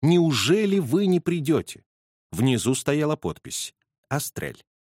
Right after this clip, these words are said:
А с краю, совсем маленькими буквами,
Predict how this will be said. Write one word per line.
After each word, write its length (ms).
А 280
с 140
краю, 400
совсем 400
маленькими 540
буквами, 480